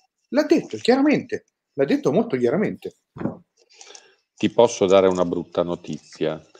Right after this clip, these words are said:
Speaker 1: Sì.
Speaker 2: C'è anche di peggio. Se mandano la slide vi faccio vedere una cosa, un tic-, un piccolo tecnicismo giuridico.
Speaker 1: Legge due.
Speaker 2: Eh,
Speaker 1: È un po' piccola.
Speaker 2: Eccola là.
Speaker 1: Se riesci
Speaker 2: Allora,
Speaker 1: a vederla.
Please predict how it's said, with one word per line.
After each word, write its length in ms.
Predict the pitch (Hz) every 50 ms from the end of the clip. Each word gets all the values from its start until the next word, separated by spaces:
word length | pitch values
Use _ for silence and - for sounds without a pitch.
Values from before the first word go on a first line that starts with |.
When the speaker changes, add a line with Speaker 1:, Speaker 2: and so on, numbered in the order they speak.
| _ - _ _ _
Speaker 1:
Sì. 160 | - - 160
Speaker 2:
C'è 80 | 95 87
anche 320 | 92 104 110 104 - 107
di 120 | 82 82 80
peggio. 600 | - 85 82 80 76 73 76 - 82 82 85 85
Se 300 | - - - 113 113 101
mandano 440 | 101 101 104 107 110 120 117 110
la 140 | 104 95 90
slide 500 | 82 82 82 82 85 85 90 104 113 113
vi 120 | 107 104 101
faccio 340 | - - 98 - - -
vedere 300 | 90 87 85 85 85 82
una 160 | 85 85 85 85
cosa, 420 | - 82 80 78 78 - 87 85
un 240 | 85 87 87 82 -
tic-, 240 | - 120 - - - -
un 180 | - 107 98
piccolo 400 | - - 139 - - 151 143 139
tecnicismo 680 | - - 107 - 113 98 95 - - 101 95 101 107 107
giuridico. 640 | 95 87 92 87 80 71 65 69 76 - - - - - _ _ _ _ _ _ _ _
Speaker 1:
Legge 400 | 117 135 185 175 - 151 156 151
due. 280 | - 87 87 87 85
Speaker 2:
Eh, 60 | 82 80 - - - 156 - _ _ _ _ _ _ _ _ _ _ _ _ _ _ _ _ _ _ _ _ _ _ _ _ _ _ _ _ _ _ _ _ _ _
Speaker 1:
È 60 | 120
un 120 | 120 113
po' 200 | - 147 139 -
piccola. 560 | - - - - - - 104 98 98 - - _ _ _ _ _ _ _ _ _ - - -
Speaker 2:
Eccola 380 | 113 110 - - 92 85 80
là. 180 | 76 73 80 -
Speaker 1:
Se 380 | - - - _ - - - 127
riesci 220 | 117 107 101 92
Speaker 2:
Allora, 120 | 92 95 95
Speaker 1:
a 80 | 92
vederla. 560 | - 131 139 147 151 147 147 156 156 151 -